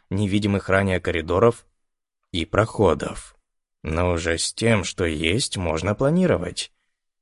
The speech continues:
План с ангарной самолётной дверью сразу отметал, так как тихо прорваться у нас не получится. Нужно поступить иначе, желательно по-тихому, чтобы не привлекать лишнее внимание.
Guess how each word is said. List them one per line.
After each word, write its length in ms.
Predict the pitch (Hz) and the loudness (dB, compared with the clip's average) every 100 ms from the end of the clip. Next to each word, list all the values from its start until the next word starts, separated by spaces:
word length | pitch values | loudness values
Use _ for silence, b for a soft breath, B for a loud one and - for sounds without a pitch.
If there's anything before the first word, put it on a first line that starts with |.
| _ _ _ | _ _ _
План 300 | - 165 143 | 2 4 4
с 100 | - | 0
ангарной 560 | 120 110 113 120 107 98 | 0 2 4 4 2 -2
самолётной 600 | - 98 98 98 90 87 | -2 0 2 0 0 -4
дверью 400 | 85 107 98 95 | 2 2 2 0
сразу 520 | - 107 110 95 82 | 0 2 4 4 2
отметал, 540 | 80 82 82 73 73 - _ _ _ | -2 -2 -2 -2 -2 -10 _ _ _
так 160 | 90 | -2
как 160 | 90 - | -2 -6
тихо 360 | - 101 95 90 | -4 -2 0 0
прорваться 580 | 85 80 80 98 - | 0 2 2 2 2
у 40 | 101 | 2
нас 240 | 90 95 | 2 0
не 100 | 110 | -2
получится. 760 | 113 113 131 - - - 107 113 _ b b b b | 0 0 0 -2 -4 -4 -6 -10 _ b b b b
Нужно 540 | 92 90 104 139 147 160 | -4 0 2 2 4 2
поступить 640 | 151 123 - 95 104 98 | 2 0 -2 -2 -2 2
иначе, 640 | 107 117 104 - - 110 - b b | 2 4 2 -2 -8 -12 -16 b b
желательно 840 | 95 107 110 - 104 104 101 - | 0 4 4 4 2 2 2 0
по-тихому, 720 | 123 107 - 139 - 87 82 | 0 0 0 -2 0 -4 -4
чтобы 400 | - 107 95 95 - | -4 -4 -2 -2 0
не 120 | 135 | 0
привлекать 680 | 123 117 120 113 104 110 - | 2 2 2 2 2 2 0
лишнее 420 | 95 87 95 92 | -4 -4 -2 0
внимание. 680 | 98 110 110 87 95 113 | 2 4 4 0 -8 -16